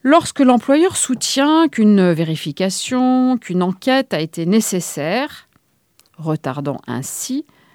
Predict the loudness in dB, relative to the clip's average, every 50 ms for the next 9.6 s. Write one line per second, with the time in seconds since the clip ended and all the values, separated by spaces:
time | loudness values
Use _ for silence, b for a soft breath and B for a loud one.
0 | b b b b -6 -6 0 2 2 2 2 0 -2 -2 -2 -2 -2 -2 0 2
1 | 2 4 4 4 4 6 4 4 2 2 0 -2 -2 -2 -4 -6 -8 -6 -6 -6
2 | -4 -4 -2 0 0 0 0 -2 -4 -4 -4 -6 -8 -8 -8 -8 -6 -6 -8 -6
3 | -6 -6 -4 -2 -2 -2 -2 -2 -2 -2 -2 -2 -4 -4 -2 0 0 0 0 0
4 | -2 -4 -6 -6 -6 -8 -10 -10 -8 -8 -8 -8 -10 _ _ _ _ _ _ _
5 | _ _ _ _ -2 0 0 0 0 -2 -2 -4 -4 -4 -2 -2 -2 -2 -2 -2
6 | -2 -2 -2 -4 -6 -12 b b b b b b b b -12 -12 -10 -4 -2 -2
7 | -2 -2 -6 -8 -8 -8 -10 -8 -12 -10 -8 -6 -4 -4 -4 -4 -4 -4 -2 -2
8 | -4 -6 -8 -12 -14 -14 -18 -16 -14 -14 -12 -12 -12 -8 -8 -6 -6 -6 -6 -6
9 | -6 -6 -6 -8 -10 -12 -14 -14 -10 -8 -6 -6 -6